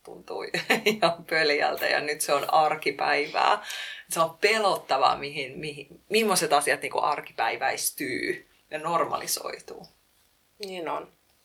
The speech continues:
Speaker 2: Mä huomaan sen itsessäni tosi helposti. Mun on, siis mä otin tän syömisen esiin, koska mulla on itsellä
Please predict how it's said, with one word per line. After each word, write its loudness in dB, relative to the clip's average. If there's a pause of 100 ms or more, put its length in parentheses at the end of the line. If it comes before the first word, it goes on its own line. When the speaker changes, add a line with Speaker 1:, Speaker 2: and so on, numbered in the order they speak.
(160)
Speaker 2:
Mä -12
huomaan -4
sen -10
itsessäni -14
tosi -14
helposti. -14
Mun -10
on, -8 (680)
siis -10
mä -8
otin -6
tän -4
syömisen -2
esiin, -8
koska -12
mulla -4
on -8
itsellä -12